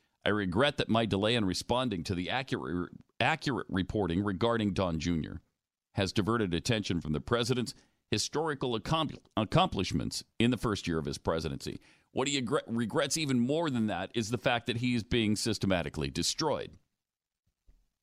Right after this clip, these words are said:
<laughs> That, that is the real regret Steve Bannon has at this moment. Now,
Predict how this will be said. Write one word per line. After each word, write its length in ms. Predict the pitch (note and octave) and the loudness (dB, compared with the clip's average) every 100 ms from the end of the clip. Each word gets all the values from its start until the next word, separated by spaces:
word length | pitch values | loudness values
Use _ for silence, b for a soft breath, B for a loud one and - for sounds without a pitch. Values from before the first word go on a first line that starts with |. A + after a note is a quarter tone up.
| _ | _
<laughs> 220 | - - | -4 2
That, 220 | G#3 D3+ - _ | 2 2 0 _
that 180 | D#3 E3 | 2 4
is 140 | D#3 G#2+ | 4 4
the 100 | C3+ | 4
real 400 | B2+ C#3+ B2+ - | 6 4 4 2
regret 560 | A#2 G#2+ F2+ G#2+ D2+ - _ _ _ | 0 0 0 0 -2 -10 _ _ _
Steve 320 | - B2 A2 | -6 -2 0
Bannon 320 | A2+ G#2 E2+ | 2 2 0
has 260 | D#2 E2 D#2 | 0 -2 -2
at 80 | D2 | 0
this 180 | F2 - | 0 2
moment. 380 | F#2+ C#2+ - - _ _ _ _ _ _ _ _ _ _ _ _ _ _ _ _ _ _ _ _ _ | 2 0 -6 -12 _ _ _ _ _ _ _ _ _ _ _ _ _ _ _ _ _ _ _ _ _
Now, 380 | - B2+ B2+ B2+ | 2 2 2 0